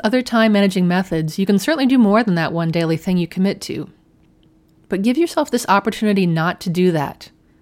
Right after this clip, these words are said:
not to feel like you're cheating if you do only one thing.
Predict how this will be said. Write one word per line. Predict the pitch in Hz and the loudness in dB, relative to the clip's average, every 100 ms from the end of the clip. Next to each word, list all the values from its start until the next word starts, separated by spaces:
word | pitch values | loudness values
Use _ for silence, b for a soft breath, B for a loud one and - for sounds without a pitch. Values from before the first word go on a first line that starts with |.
| b b | b b
not | 202 240 | 0 0
to | |
feel | 254 233 | -2 0
like | 226 220 | 0 -2
you're | |
cheating | 185 - 190 170 151 | -6 -2 0 0 -4
if | 151 | -4
you | 170 | -2
do | 165 | 0
only | 170 170 | 0 -2
one | 156 160 165 165 | -2 -2 -4 -6
thing. | 165 151 123 | -6 -6 -8